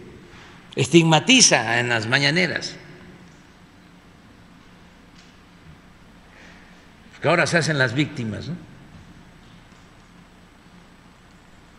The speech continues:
Si yo les recordara lo que han hecho todo este grupo, que son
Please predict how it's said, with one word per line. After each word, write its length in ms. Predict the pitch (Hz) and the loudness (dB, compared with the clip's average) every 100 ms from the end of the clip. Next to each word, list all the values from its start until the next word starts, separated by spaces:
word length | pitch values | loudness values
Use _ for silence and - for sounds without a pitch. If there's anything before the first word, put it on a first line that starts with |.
| - - - - - - - - | -20 -20 -20 -20 -20 -20 -20 -6
Si 120 | 139 | 0
yo 120 | 160 | 2
les 180 | 180 135 | 2 2
recordara 960 | 147 127 127 135 151 147 135 120 - - | 0 -2 -4 -2 -2 -2 -4 -8 -12 -12
lo 140 | 104 101 | -10 -6
que 100 | 131 | -6
han 160 | 127 | -6
hecho 240 | 135 131 - - - - - - - - - - - - - - - - - - - - - - - - - - - - - - - - - - - - - - - - | -6 -8 -8 -12 -20 -20 -20 -20 -20 -20 -20 -20 -20 -20 -20 -20 -20 -20 -20 -20 -20 -20 -20 -20 -20 -20 -20 -20 -20 -20 -20 -20 -20 -20 -20 -20 -20 -20 -20 -20 -20 0
todo 200 | 165 165 | 4 4
este 200 | 151 139 | 2 0
grupo, 320 | 127 135 - - - - - - - - - - - - - - - - - - - - - - - - - - - - - - - - - - - - - - - | 0 0 -4 -14 -16 -20 -20 -20 -20 -20 -20 -20 -20 -20 -20 -20 -20 -20 -20 -20 -20 -20 -20 -20 -20 -18 -18 -18 -20 -20 -20 -20 -20 -20 -20 -20 -20 -20 -20 -6 0
que 100 | 135 | 4
son 720 | 170 208 240 233 170 110 85 | 6 4 4 0 0 -2 -6